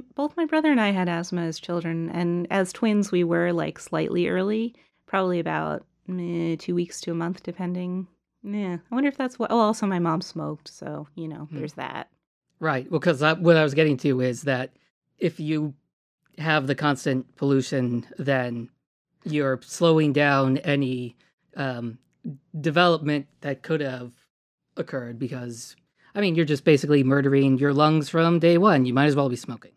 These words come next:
Speaker 2: you know?
Speaker 1: Yeah. <laughs> We've got a
Speaker 2: <laughs>
Speaker 1: bunch of babies who are, like, pack-a-day smokers just because our air is so terrible.
Speaker 2: Yeah.
Speaker 1: And, and the sad thing is, in many places, our air is genuinely better than it was in the seventies,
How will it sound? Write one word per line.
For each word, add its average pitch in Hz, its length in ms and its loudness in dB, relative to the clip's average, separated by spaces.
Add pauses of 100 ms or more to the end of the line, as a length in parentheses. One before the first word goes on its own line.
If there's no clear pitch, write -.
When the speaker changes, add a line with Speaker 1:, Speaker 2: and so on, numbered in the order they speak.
Speaker 2:
you 139 80 -14
know? 117 120 -14 (800)
Speaker 1:
Yeah. 185 420 -4 (320)
<laughs> 240 160 0
We've 220 180 -2
got 220 160 2
a 202 60 -2
Speaker 2:
<laughs> - 0 -
Speaker 1:
bunch 196 280 -4
of 196 120 -6
babies 185 480 4
who 185 100 -4
are, 175 100 -4
like, 160 200 -6
pack-a-day 160 420 -10
smokers 160 540 -14
just - 180 -20
because 165 240 -8
our 165 80 -8
air 160 220 -6
is 165 100 -8
so 165 120 -10
terrible. 160 340 -12 (340)
Speaker 2:
Yeah. 247 140 -6
Speaker 1:
And, 262 240 -4
and 269 300 -2 (240)
the 214 60 -2
sad 269 300 2
thing 226 200 0
is, 196 200 -8 (240)
in 208 260 0
many 220 220 2
places, - 360 -2
our 190 140 2
air 190 200 0 (100)
is 202 300 0
genuinely 175 520 2
better 190 420 2
than 185 160 0
it - 120 0
was 185 240 6
in 185 140 4
the 156 80 2
seventies, 247 720 2